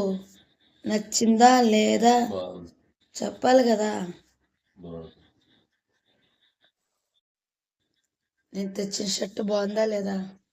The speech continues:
Speaker 2: బాగుంది.
Speaker 1: నిజంగా? ఓకే. అదండి, ప్రతి సంవత్సరం తనకి నేను ఇలానే ఇస్తాను. ఇలానే నైట్, మేము నైటే కో-, కేక్ కట్ చేపిస్తారనమాట. అది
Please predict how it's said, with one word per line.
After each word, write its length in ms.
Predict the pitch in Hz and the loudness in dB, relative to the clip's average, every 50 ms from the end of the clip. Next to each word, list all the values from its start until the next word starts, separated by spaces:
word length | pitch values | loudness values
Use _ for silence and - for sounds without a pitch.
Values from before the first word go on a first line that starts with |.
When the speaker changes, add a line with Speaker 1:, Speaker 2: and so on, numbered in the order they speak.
| _ 95 | _ -18
Speaker 2:
బాగుంది. 380 | 90 82 78 76 73 76 76 _ _ _ _ _ _ _ _ - 185 | -14 -14 -12 -12 -14 -18 -20 _ _ _ _ _ _ _ _ -16 -14
Speaker 1:
నిజంగా? 360 | 180 185 202 202 202 208 226 254 269 - _ _ _ _ _ _ _ _ _ _ _ _ _ _ _ _ _ _ _ _ _ - 175 165 | -12 -10 -10 -10 -8 -8 -10 -10 -10 -14 _ _ _ _ _ _ _ _ _ _ _ _ _ _ _ _ _ _ _ _ _ -20 -18 -18
ఓకే. 240 | 165 - - - - - _ _ _ _ _ _ _ _ _ _ _ _ _ - | -18 -18 -20 -20 -20 -20 _ _ _ _ _ _ _ _ _ _ _ _ _ -12
అదండి, 520 | 190 190 196 196 196 196 190 196 196 196 _ _ _ _ _ _ _ _ _ _ _ - | -10 -8 -6 -6 -6 -8 -8 -10 -12 -14 _ _ _ _ _ _ _ _ _ _ _ -16
ప్రతి 280 | 202 196 196 208 202 | -14 -14 -12 -12 -12
సంవత్సరం 580 | 196 - 202 202 202 196 190 - 220 208 214 214 | -10 -8 -8 -6 -6 -6 -8 -8 -8 -8 -8 -8
తనకి 280 | - 208 202 196 190 | -8 -8 -8 -6 -6
నేను 200 | 190 190 185 185 | -6 -4 -4 -4
ఇలానే 440 | 185 185 185 190 196 202 214 220 - - | -6 -6 -4 -4 -4 -4 -4 -6 -10 -12
ఇస్తాను. 680 | - - - _ - 202 196 190 185 190 214 240 233 - _ _ _ _ _ _ _ _ _ - | -18 -20 -20 _ -14 -12 -10 -10 -10 -10 -14 -16 -20 -20 _ _ _ _ _ _ _ _ _ -12
ఇలానే 340 | - 202 202 202 202 214 220 | -10 -8 -8 -8 -8 -8 -8
నైట్, 340 | 214 202 202 202 196 - 208 - - - - _ _ _ - | -8 -10 -10 -12 -12 -12 -14 -14 -14 -18 -20 _ _ _ -16
మేము 240 | 202 202 202 196 196 | -14 -10 -6 -4 -4
నైటే 340 | 190 190 202 214 - 247 247 233 | -2 -2 -4 -4 -6 -8 -8 -8
కో-, 320 | - - 214 202 202 208 - _ _ _ _ _ _ _ _ _ _ _ _ _ | -8 -10 -10 -10 -12 -16 -20 _ _ _ _ _ _ _ _ _ _ _ _ _
కేక్ 220 | 214 202 196 202 - | -14 -14 -12 -10 -10
కట్ 260 | 196 190 190 - - | -10 -10 -10 -10 -10
చేపిస్తారనమాట. 880 | 196 196 - 196 190 - - 196 180 180 175 175 170 170 175 175 - 196 202 226 247 - _ _ _ _ _ _ _ _ _ _ _ _ _ _ _ _ _ - | -10 -10 -10 -14 -14 -12 -12 -12 -10 -10 -8 -10 -10 -10 -12 -12 -14 -14 -14 -14 -16 -20 _ _ _ _ _ _ _ _ _ _ _ _ _ _ _ _ _ -16
అది 360 | 185 185 180 185 - - | -14 -14 -12 -14 -14 -16